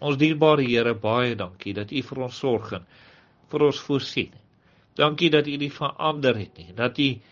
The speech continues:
nie u wegsteek vir ons nie, maar dat u daar is, dat ons u kan vind. Ons bid vir mense wat in hierdie oomblikke na u toe wil kom,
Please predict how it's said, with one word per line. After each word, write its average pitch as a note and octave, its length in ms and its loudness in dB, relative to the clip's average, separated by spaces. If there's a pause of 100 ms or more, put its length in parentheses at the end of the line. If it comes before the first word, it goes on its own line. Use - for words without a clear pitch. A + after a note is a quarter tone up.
(240)
nie E3 240 4
u - 80 0
wegsteek C#3 560 2
vir B2 160 -4
ons A2 220 -8
nie, A#2+ 100 -10
maar A2 200 -4
dat A2+ 160 -2
u E3 200 0
daar C3+ 360 6
is, A#2 120 -8
dat G#2 160 -6
ons A2+ 140 -8
u A#2+ 100 -6
kan G#2+ 200 -8 (120)
vind. G#2+ 300 -12 (380)
Ons B2+ 240 0
bid E3 200 6
vir F3 120 2
mense D#3+ 480 0
wat A#2+ 220 -4
in G#2+ 100 -8
hierdie D3 240 0
oomblikke C#3+ 440 2
na C3 120 0
u D3+ 100 -2
toe D#3 180 0
wil D3+ 140 4
kom, C#3+ 260 -2